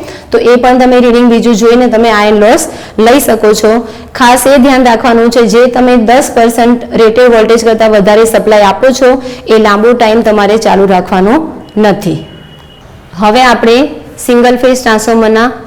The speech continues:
ઓપન સર્કિટ ટેસ્ટ વિશે જે આપણે આકૃતિમાં શીખ્યા, એ હવે પ્રેક્ટિકલી આપણે જોઈશું.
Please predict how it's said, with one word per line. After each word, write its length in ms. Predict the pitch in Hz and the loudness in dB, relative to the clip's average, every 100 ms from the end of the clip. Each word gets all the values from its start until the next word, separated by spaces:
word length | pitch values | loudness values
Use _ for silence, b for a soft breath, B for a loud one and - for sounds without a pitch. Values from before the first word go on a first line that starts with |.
| - | -4
ઓપન 280 | 220 233 233 | -2 0 -2
સર્કિટ 420 | 226 214 226 - | -2 -2 -2 -2
ટેસ્ટ 400 | 220 220 214 - | 0 0 -2 -4
વિશે 320 | 208 208 220 | -4 0 -2
જે 440 | 196 208 226 240 - - - | 0 0 0 -2 -6 -12 -6
આપણે 320 | 196 208 208 196 | -4 -4 -4 -4
આકૃતિમાં 560 | 185 214 208 208 208 | -2 -2 0 -2 -2
શીખ્યા, 500 | 214 269 254 220 196 - B B - | -2 -4 0 -2 -2 -8 B B -2
એ 100 | 226 | 0
હવે 240 | 202 208 | 2 0
પ્રેક્ટિકલી 640 | 208 196 - 208 202 196 190 | -2 -4 -4 -4 -2 -2 -2
આપણે 420 | 165 190 294 - - - | -2 -2 -2 -4 -14 -12
જોઈશું. 500 | - 190 160 - 156 | -2 -2 -2 -6 -12